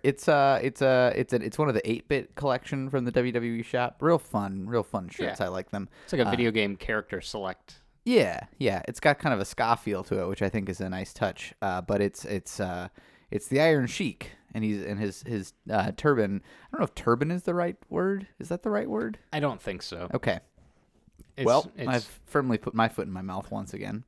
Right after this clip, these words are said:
Speaker 2: It's all right. I'll cut this.
Speaker 1: Okay,
Speaker 2: Wink,
Speaker 1: cool.
Speaker 2: wink. I'm not gonna cut it. Wink,
Speaker 1: <laughs>
Speaker 2: wink. I'm not gonna
Speaker 1: But
Speaker 2: cut
Speaker 1: he's
Speaker 2: it.
Speaker 1: got, he's got a nice, uh, ska hat on. It's, it's, it's because of the eight-bit,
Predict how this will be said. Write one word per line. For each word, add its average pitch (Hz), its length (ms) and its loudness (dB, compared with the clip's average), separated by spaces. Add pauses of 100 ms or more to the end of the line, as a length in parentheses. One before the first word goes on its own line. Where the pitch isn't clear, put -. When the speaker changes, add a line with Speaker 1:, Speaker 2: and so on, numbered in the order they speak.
(120)
Speaker 2:
It's 175 160 -2
all 101 100 8
right. 95 160 4
I'll 107 140 4
cut - 260 -2
this. - 380 -8
Speaker 1:
Okay, 107 140 2
Speaker 2:
Wink, 95 100 -2
Speaker 1:
cool. - 140 -2
Speaker 2:
wink. 92 180 -6
I'm - 80 -14
not - 100 -16
gonna - 180 -14
cut - 180 -8
it. - 100 -14 (400)
Wink, - 0 -
Speaker 1:
<laughs> - 320 4
Speaker 2:
wink. - 20 10 (180)
I'm - 1200 -2
not - 160 -4
gonna - 140 -8
Speaker 1:
But - 0 -
Speaker 2:
cut 139 120 4
Speaker 1:
he's 135 100 2
Speaker 2:
it. 113 40 -6
Speaker 1:
got, 165 200 6
he's 143 140 0
got 156 140 2
a 143 40 0
nice, 131 320 4
uh, 107 180 6
ska 123 400 2
hat 151 260 -6
on. 98 200 -4
It's, 95 180 -10
it's, 101 220 -4
it's 104 220 0
because 135 400 2
of 120 120 -2
the 113 140 4
eight-bit, 117 440 2